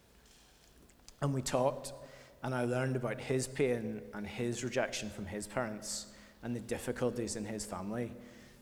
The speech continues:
Um, and God set me free that evening, um, to listen to his story, free to love. One thing unlocking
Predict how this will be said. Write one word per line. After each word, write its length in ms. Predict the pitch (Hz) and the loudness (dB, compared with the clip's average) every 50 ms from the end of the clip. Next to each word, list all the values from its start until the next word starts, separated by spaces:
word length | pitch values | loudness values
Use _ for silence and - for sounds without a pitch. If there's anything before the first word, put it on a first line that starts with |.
| - - | -8 -6
Um, 320 | 113 110 107 107 110 113 - - | -4 -2 -2 -2 -4 -6 -4 -2
and 200 | 135 139 123 - | -2 -2 0 2
God 380 | - 156 151 160 170 165 147 - | 4 6 8 8 8 6 4 4
set 280 | - - 135 120 110 127 | 2 4 4 2 2 2
me 140 | 127 120 | -2 -2
free 440 | 107 - - - 110 110 110 113 123 | -2 -4 -4 -2 0 0 2 2 4
that 260 | 120 123 123 - - | 4 4 4 4 4
evening, 480 | 127 127 123 139 131 127 123 113 110 - - - - | 2 0 2 2 2 2 0 0 -2 -6 -6 -6 -4
um, 220 | 113 110 107 107 107 | -4 -4 -4 -4 -4
to 100 | - 120 | -2 -2
listen 560 | 113 113 113 113 107 - - 131 123 120 110 - | 0 0 0 0 2 2 2 2 2 2 2 0
to 80 | - | -2
his 280 | - - 107 104 101 - | -4 -2 -2 -2 0 0
story, 460 | - - 104 92 92 101 110 120 117 - - - - - - - - - - - - - - | -2 -2 -2 0 0 2 2 0 0 -2 -8 -14 -16 -16 -18 -18 -18 -20 -20 -20 -20 -20 -16
free 640 | - - - - - 113 117 120 123 120 117 113 107 - - - - - - - | -12 -8 -6 -4 0 2 4 4 4 4 2 0 -2 -6 -8 -12 -16 -14 -6 -2
to 100 | - 107 | -2 0
love. 380 | 95 90 80 95 107 113 - - - - - - - - - - - - - - - - - - - - - - - - - - - - - - - - - - - - | 0 0 0 0 0 0 -2 -6 -12 -14 -16 -18 -20 -20 -20 -20 -20 -20 -20 -20 -20 -20 -20 -20 -20 -20 -20 -20 -20 -20 -20 -20 -20 -20 -20 -20 -20 -20 -20 -20 -10 -6
One 280 | 110 107 113 117 117 | -4 -2 -2 -2 -2
thing 400 | 113 - 120 110 104 98 101 101 - | 0 0 0 0 0 0 -2 -4 -4
unlocking 600 | - 104 101 95 92 - - - 107 104 98 - | -4 -4 -2 -2 -2 -4 -2 -2 -2 -2 -2 -2